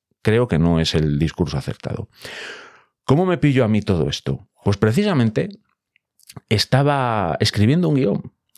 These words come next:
un guión para el podcast que iba a ser precisamente el,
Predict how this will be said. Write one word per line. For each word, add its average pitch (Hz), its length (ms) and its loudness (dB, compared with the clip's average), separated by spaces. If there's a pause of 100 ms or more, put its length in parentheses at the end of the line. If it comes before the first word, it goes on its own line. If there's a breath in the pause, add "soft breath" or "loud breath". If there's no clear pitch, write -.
(220 loud breath)
un 139 200 0
guión 151 260 2
para 131 220 0
el 104 100 0
podcast - 560 -2
que 101 280 2
iba 117 180 2
a 107 40 -2
ser 120 320 0
precisamente 95 1080 2
el, 71 420 0